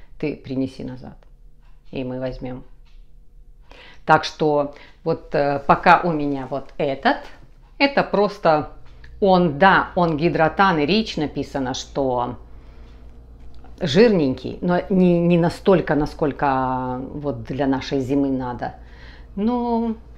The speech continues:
попробую я вот тот, тот, если второй крем возьму, он немножко пос-, структура такая oily, м, э, маслянистая чуть-чуть структура. Вот попробую, если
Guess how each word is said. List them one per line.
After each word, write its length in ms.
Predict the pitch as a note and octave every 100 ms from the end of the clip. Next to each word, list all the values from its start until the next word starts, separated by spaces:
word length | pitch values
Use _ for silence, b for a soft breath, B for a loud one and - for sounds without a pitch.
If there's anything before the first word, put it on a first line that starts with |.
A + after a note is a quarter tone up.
| - - -
попробую 580 | D3+ F#3 G3+ D3 C#3+
я 180 | B2+ C3
вот 140 | C3+ - - -
тот, 200 | C3+ -
тот, 200 | D3+ -
если 240 | C#3 -
второй 320 | C#3+ D3 C#3 C3+
крем 260 | C#3+ C3
возьму, 320 | C3 D3 G#3
он 200 | G3+ C3+ C#3+
немножко 560 | C#3+ C#3 C#3 - - -
пос-, 340 | - - -
структура 520 | - - C#3+ - E3 D3
такая 460 | C3+ C#3 C3+ C3 - - - - - - -
oily, 520 | D3+ D3 B2+ B2+ A2+ - - -
м, 420 | - C#3 C3+ B2+ B2+ B B -
э, 340 | - C3 B2+ B2+ B2
маслянистая 680 | D3+ D3 - E3 E3 - C3
чуть-чуть 340 | - - C#3 -
структура. 440 | D#3 - D#3 C#3
Вот 180 | D3+ -
попробую, 520 | E3+ - F#3 B2+ B2
если 380 | C3 - D3